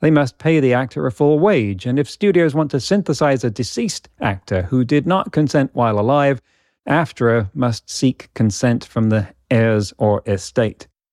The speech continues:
Studios can combine the likenesses of multiple actors into a, quote, synthetic performer, but they must seek consent and compensate the actors for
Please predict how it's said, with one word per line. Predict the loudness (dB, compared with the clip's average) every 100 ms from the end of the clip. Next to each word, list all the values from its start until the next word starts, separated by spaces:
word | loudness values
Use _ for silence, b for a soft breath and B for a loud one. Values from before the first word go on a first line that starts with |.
| _
Studios | -6 2 4 4 2 0
can | -2 -4
combine | -2 -2 0 2 2
the | 2
likenesses | 2 0 0 -6 -4 -2
of | -2
multiple | 0 0 -2 -2 -4
actors | -4 0 0
into | 2 0 2 2
a, | 2
quote, | 0 -2 -2 -2
synthetic | -2 0 2 0 -2
performer, | -6 0 2 2 0 -4 _ _ _
but | -4 0
they | 2
must | 2 0 -4
seek | -4 -4 -4 -2
consent | -2 2 0 0 -4 -16 _ _
and | -2 0
compensate | 0 -2 -2 -2 0
the | 0
actors | -2 -2 -2 -4
for | -2 0 2 2 0